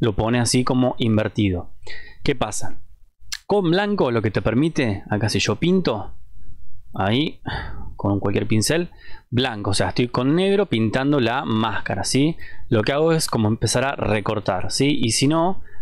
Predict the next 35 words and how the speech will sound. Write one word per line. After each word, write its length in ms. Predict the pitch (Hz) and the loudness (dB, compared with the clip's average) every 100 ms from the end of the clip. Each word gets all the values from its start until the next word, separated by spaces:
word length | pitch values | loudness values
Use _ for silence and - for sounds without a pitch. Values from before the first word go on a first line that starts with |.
| - - | 0 0
para 180 | 190 | -2
que 260 | 190 101 104 | 0 2 2
elimino 480 | 104 104 104 107 - - - - | 2 4 2 2 0 -2 -4 -4
la 160 | 110 120 | 0 0
máscara 480 | 139 - 151 175 - | -2 -2 -2 -2 -4
y 140 | 110 | -4
con, 340 | - 101 101 - - - - - | 0 2 0 -2 -6 -8 -6 0
lo 120 | 110 | 2
hago 160 | 117 127 | 2 -2
como 220 | 104 95 | 0 2
no, 180 | 95 110 | 2 2
lo 160 | 104 123 | 0 2
hago 80 | |
al 120 | 120 120 | 0 2
revés, 280 | 131 139 | 0 2
así 220 | 113 - 113 | 0 0 0
que 40 | |
está 220 | - 104 | 0 0
negra 380 | 107 139 139 113 | 2 2 0 0
la, 320 | 101 95 92 - - - - | 0 -2 -4 -8 -12 -20 -6
la 220 | 117 117 143 | 0 0 2
máscara, 560 | 175 151 147 156 - | -2 -2 -2 -2 -2
invierto 720 | - 107 110 156 151 120 120 | 0 2 4 4 2 0 0
acá 160 | 113 113 | 2 2
los 120 | 110 | 2
colores, 400 | - 127 143 135 - | 2 2 2 0 0
pinto 320 | 110 101 107 | 2 2 2
con 160 | 113 | 2
blanco, 500 | 160 170 156 147 170 - - - - | 2 0 0 0 0 -4 -14 -12 -6
exactamente 760 | 107 113 113 117 127 135 156 - | -2 -2 0 0 2 2 0 0
lo 260 | 107 101 98 | 2 2 2
contrario, 420 | 101 98 101 92 | 0 0 0 0
empiezo 240 | 101 - | 0 0
a 40 | 110 | 0
recuperar 500 | 107 104 113 135 | 0 0 0 -4